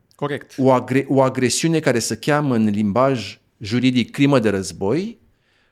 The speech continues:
Speaker 2: care se cheamă o violare a principiilor de la Nuremberg, ca, uh, care principii spun că agresiunea internațională nemotivată, neprovocată este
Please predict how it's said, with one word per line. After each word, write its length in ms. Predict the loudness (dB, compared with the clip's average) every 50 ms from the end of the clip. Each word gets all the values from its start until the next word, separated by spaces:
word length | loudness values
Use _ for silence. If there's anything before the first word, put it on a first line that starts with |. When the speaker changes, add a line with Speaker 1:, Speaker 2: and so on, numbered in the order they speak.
| _
Speaker 2:
care 180 | _ -2 -2 0
se 140 | -2 -4 -2
cheamă 280 | 0 0 0 2 2 2
o 60 | 0
violare 420 | 2 2 2 2 4 4 2 2
a 60 | 0
principiilor 520 | 0 0 -2 -2 -2 -4 -4 -2 -2 -2 0
de 80 | 0 -2
la 120 | -2 -2
Nuremberg, 600 | -2 -4 -2 -2 -2 -2 -2 -2 -2 -4 -4 -8 -12 -18 _ _ _ _ _ _ _ _ _
ca, 180 | _ -4 -4 -2 0
uh, 300 | -2 -2 0 0 -2 -4 -6 -6
care 260 | -4 -2 -2 -2 -2
principii 420 | -2 -2 -4 -4 -2 -4 -4 -4 -4
spun 280 | -6 -6 -4 -4 -4
că 100 | -2 -2
agresiunea 460 | -2 -2 -2 -4 -6 -4 -2 -2 0 0
internațională 840 | 0 0 -2 0 0 -2 -2 -2 -4 -2 -2 0 0 0 0 0
nemotivată, 760 | -2 0 0 0 -2 -2 -4 -6 -4 -2 -2 -2 -2 -4 -6
neprovocată 680 | -4 -4 -4 -2 -2 -2 -2 -2 -4 -2 -2 -4 -2 -4
este 260 | -8 -10 -12 -16 -20